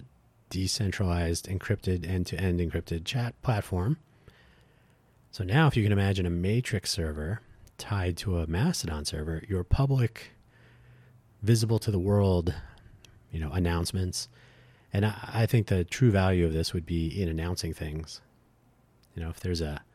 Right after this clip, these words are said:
there's an F one, Formula One channel,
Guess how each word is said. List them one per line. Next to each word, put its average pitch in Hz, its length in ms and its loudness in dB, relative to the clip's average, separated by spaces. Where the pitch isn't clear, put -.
there's 107 140 6
an 87 120 2
F 107 200 2
one, 110 220 4
Formula 120 340 10
One 104 180 8
channel, 90 360 2